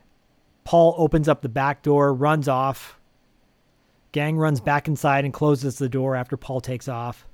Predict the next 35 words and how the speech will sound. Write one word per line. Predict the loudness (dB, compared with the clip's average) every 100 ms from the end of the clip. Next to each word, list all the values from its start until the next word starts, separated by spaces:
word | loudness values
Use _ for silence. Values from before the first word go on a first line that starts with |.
| _ _ _ _ _
Zombies | -4 -2 0 -2
are | -4
pounding | -6 -6 -4 -4
on | -6
the |
front | -6 -8 -4
door. | -4 -4
Suddenly, | -6 -6 -4
they | -4 -4
hear | -6
a |
big | -6 -8 -8 _
scream | -12 -12 -6 -4 -2 -2 -4
and | -8
crying | -6 -4 -2 -4 -6
from | -6
the | -8
back | -8 -6 -6 -4
entrance. | -6 -6 -8 -10 -12 _ _ _ _
Terry | 0 2 2
looks | 0 -4 -6
terrified. | -8 -2 -2 -2 -6 -6 -8 -12 -20 _ -4
Jeff | -2 -2
and | -2 0
Val | 2 2
run | 0 -2
to | -2
the | -6
back. | -8 -8 -8 -14 _ _ _
They | -6
look | -2 0 2
out | 2 0 -4 _ _
into | -6 -4
the | -2 -2
darkness, | -2 -2 -2 -6 -8 -20